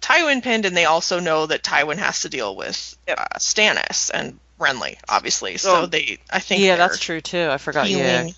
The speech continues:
Speaker 3: she does bring up Renly.
Speaker 1: You can
Speaker 2: Well,
Speaker 1: tell.
Speaker 2: they,
Speaker 1: I mean,
Speaker 2: they
Speaker 1: just
Speaker 2: talk
Speaker 1: when we talk about, like, Robb sending to, to Cersei, I think, you know, I mean, obviously,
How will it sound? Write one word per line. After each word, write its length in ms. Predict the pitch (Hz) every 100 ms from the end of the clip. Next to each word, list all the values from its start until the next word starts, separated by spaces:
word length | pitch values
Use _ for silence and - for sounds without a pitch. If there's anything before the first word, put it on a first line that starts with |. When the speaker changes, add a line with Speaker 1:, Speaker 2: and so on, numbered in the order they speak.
| -
Speaker 3:
she 220 | - - 175
does 180 | 160
bring 200 | - 147 135
up 80 | 131
Renly. 440 | 131 127 127 131 - - - - -
Speaker 1:
You 180 | 269 302
can 140 | -
Speaker 2:
Well, 80 | 247
Speaker 1:
tell. 220 | 381 381
Speaker 2:
they, 40 | 285
Speaker 1:
I 60 | 269
mean, 140 | 277
Speaker 2:
they 60 | 254
Speaker 1:
just 240 | - 403
Speaker 2:
talk 80 | 339
Speaker 1:
when 100 | 302
we 80 | 262
talk 300 | - 254 240
about, 260 | 226 202 139
like, 180 | 180 175
Robb 400 | 190 185 180 180
sending 680 | - 180 185 180 180 180 170 _
to, 220 | - 196 -
to 200 | - 180
Cersei, 540 | - 170 170 208 202
I 180 | 131 170
think, 300 | - 165 -
you 120 | 185 175
know, 200 | 156 113
I 80 |
mean, 160 | 175 160
obviously, 600 | 170 180 202 170 143